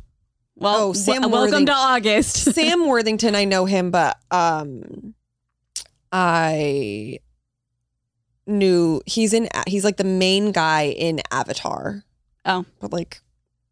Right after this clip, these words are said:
Speaker 2: that's all that I know him from. Okay. And then we, for the entertainment portion, we
Speaker 1: Yes.
Speaker 2: have the show The Sinner.
Speaker 1: Oh.
Speaker 2: Matilda.
Speaker 1: <gasps> Iconic. I was so scared of that movie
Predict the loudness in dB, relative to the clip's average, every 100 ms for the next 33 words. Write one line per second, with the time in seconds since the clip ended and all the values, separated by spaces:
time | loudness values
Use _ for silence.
0 | _ -12 -6 -4 -4 -8 -14 -20 -20 -20
1 | -14 -6 -4 -4 -4 -6 -6 -8 -8 -14
2 | -20 -20 -12 -6 -4 -4 -8 _ -4 -2
3 | 2 2 2 2 -2 -4 -2 0 0 0
4 | 0 2 2 2 0 0 -2 -2 -4 -6
5 | -6 -2 0 0 -2 0 0 -2 -4 _
6 | _ _ _ _ _ _ _ _ _ _
7 | -6 -6 -4 -6 -6 -8 _ _ _ -20
8 | _ -4 0 2 2 0 -4 -2 -2 -2
9 | -4 -2 -2 -4 -6 _ _ _ _ -8
10 | -8 -8 _ _ _ _ _ _ _ _
11 | -6 -2 0 -2 0 0 -2 -4 0 4
12 | 6 6 4 0 -2 0 0 -2 -4 -6
13 | -2 -2 0 -2 -4 -4 -4 -2 -2 -2
14 | -6